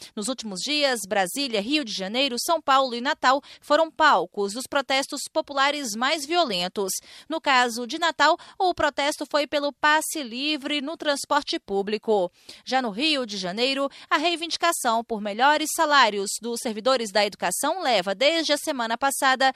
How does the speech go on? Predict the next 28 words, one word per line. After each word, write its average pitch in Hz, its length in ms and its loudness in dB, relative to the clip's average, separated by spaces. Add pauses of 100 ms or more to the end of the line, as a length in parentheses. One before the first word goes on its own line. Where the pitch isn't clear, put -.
(280)
centenas 294 680 2
de 277 80 -4
professores 269 720 -2
às 269 220 0
ruas. 175 420 0 (260)
Por 349 160 -6
causa 277 320 0
da 262 200 2
situação 262 480 0
tensa 320 500 -2
na 226 100 -2
capital, 277 440 0
que - 80 -2
é 254 40 2
o 240 40 -2
cartão 233 340 -4
postal 214 340 -2
do 185 120 -8
Brasil, 185 420 -2 (220)
a 403 100 2
secretária 247 580 -2
de 208 120 -8
Direitos 226 440 -4
Humanos 233 300 -4
da 208 120 0
Presidência 220 600 -4
da 175 100 -2
República 285 680 0